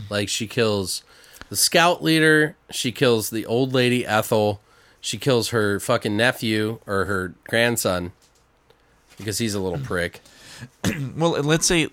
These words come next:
Speaker 2: uh, here's another idea too, and this may have been done in another movie. Let's say, uh, <clears throat> let's say the cops are, like, closing in, and the F B I, 'cause they know there's some shit going down with a lot of killing and murder.
Speaker 1: People
Speaker 2: and
Speaker 1: are
Speaker 2: this whole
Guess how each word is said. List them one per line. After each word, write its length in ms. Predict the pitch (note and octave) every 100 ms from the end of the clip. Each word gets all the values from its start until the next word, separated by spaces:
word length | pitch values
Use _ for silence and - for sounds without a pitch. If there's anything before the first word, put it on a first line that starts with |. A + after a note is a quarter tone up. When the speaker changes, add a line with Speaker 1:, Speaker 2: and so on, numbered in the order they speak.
| -
Speaker 2:
uh, 120 | B2+
here's 240 | C3+ G#3+ F3
another 320 | D#3 C3 -
idea 400 | B2 A#2 B2 G#2
too, 280 | - A#2+ G2+
and 140 | G#2+
this 180 | A2+ -
may 160 | B2+
have 120 | A#2+ G#2+
been 120 | G#2
done 180 | G#2 G#2
in 60 | G2+
another 220 | F#2+ F#2
movie. 320 | G2 D#2+ D#2+ - - - - - - -
Let's 280 | C3+ D#3 -
say, 560 | - B2+ B2 A#2+ A#2 -
uh, 500 | G#2 G#2 G2 G2 F#2+ - _ _ _ _ _ _ - A#3+ A#3 A#3+ B3+ - _
<clears throat> 60 | G3+ F3 A#2 G2+ _ - - -
let's 180 | B2 -
say 120 | D3
the 120 | A#2
cops 460 | - B2 A#2+ - -
are, 60 |
like, 340 | G#2+ G2+ F2+ - _ _ _ _ -
closing 400 | C#3 B2 G#2 G#2
in, 220 | F2+ C2 - _ _ _ -
and 140 | A2
the 60 | G#2+
F 180 | A2 -
B 160 | G#2+
I, 160 | G#2+ G#2
'cause 160 | G#2+ G2+
they 120 | G#2
know 140 | A2
there's 160 | G#2 F#2+
some 140 | G2+
shit 260 | F2+ G#2+ -
going 220 | G2+ F#2+
down 240 | G#2 G2+
with 120 | F#2 G#2
a 40 |
lot 120 | F#2
of 80 | E2+
killing 320 | B2 G#2 G2+
and 100 | G2
murder. 240 | G2 G2+ G2+
Speaker 1:
People 220 | A#2 G#2
Speaker 2:
and 160 | F#2+
Speaker 1:
are 60 | G2+
Speaker 2:
this 120 | F#2+
whole 100 | G2+